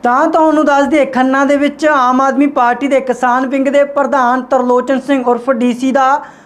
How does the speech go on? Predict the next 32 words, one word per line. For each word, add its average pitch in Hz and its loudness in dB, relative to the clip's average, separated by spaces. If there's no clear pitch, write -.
ਗੋਲੀਆਂ 262 2
ਮਾਰ 262 2
ਕੇ 262 0
ਕਤਲ 262 -2
ਕੀਤਾ 220 -2
ਗਿਆ 226 0
ਸੀ। 226 -4
ਨੌ 247 2
ਸਤੰਬਰ 302 0
ਸੋਮਵਾਰ 277 2
ਸ਼ਾਮ 269 0
ਨੂੰ 285 2
ਜਦੋਂ 254 0
ਤਰਲੋਚਨ 262 0
ਆਪਣੇ 269 0
ਖੇਤ 262 0
ਤੋਂ 277 2
ਘਰ 269 0
ਪਰਤ 226 -2
ਰਿਹਾ 262 2
ਸੀ 262 -4
ਤਾਂ 269 0
ਉਸ 254 0
ਦਾ 294 2
ਗੋਲੀਆਂ 254 0
ਮਾਰ 247 2
ਕੇ 269 -4
ਕਤਲ 262 0
ਕਰ 208 -2
ਦਿੱਤਾ 208 -2
ਸੀ। 233 -2
ਤਰਲੋਚਨ 269 2